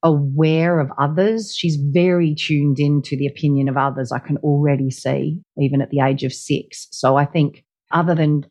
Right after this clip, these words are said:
James looking at YouTube, Rose isn't allowed YouTube at the moment. But other than that, they're not on any platforms. And I will not be allowing that till they're at least in high school. And they will hate me for it. But we don't do computer games.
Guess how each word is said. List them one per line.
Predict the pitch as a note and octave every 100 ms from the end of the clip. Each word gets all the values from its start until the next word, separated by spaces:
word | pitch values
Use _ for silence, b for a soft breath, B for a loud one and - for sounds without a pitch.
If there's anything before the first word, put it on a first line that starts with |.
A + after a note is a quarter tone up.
| -
James | D3+ D3 D3 C#3 D3
looking | D3 C#3+
at | C3+
YouTube, | D3 C#3+ - C3 C#3+ D#3
Rose | D3 C#3+ B2+
isn't | C#3+ C3 C3+
allowed | C3+ C3+ C3+ C3
YouTube | C3+ - C3+
at | C3+
the | C3+
moment. | C#3 C#3+ F#3+ - - _ _ _ _ _ D3+
But | D3+ -
other | E3+ F3
than | D#3 D3 C#3+ C3+ - C#3
that, | D3 B2 - -
they're | D3 C#3
not | C3 -
on | B2+ C3
any | B2+ C3 C3 - _ -
platforms. | - - C#3+ C3 C3+
And | C#3+ C#3 - _ _ -
I | D#3 E3
will | D#3 D#3+
not | D#3+ E3 -
be | D#3 D3
allowing | C#3 D3 D3+ C#3+
that | C#3 C3+ - _
till | - D#3
they're | C#3+ C#3
at | -
least | D3+ D#3+ D3 -
in | C3+
high | C3 C3+ B2+
school. | - - C#3 -
And | E3
they | E3+
will | D#3+
hate | D3+ - E3 -
me | C#3+
for | C#3 F3+
it. | G#3+ - _ b b b b b
But | G3+
we |
don't | G#3+ G#3+
do | F#3
computer | F#3+ F3+ - G3
games. | G3 F#3+ G3 F#3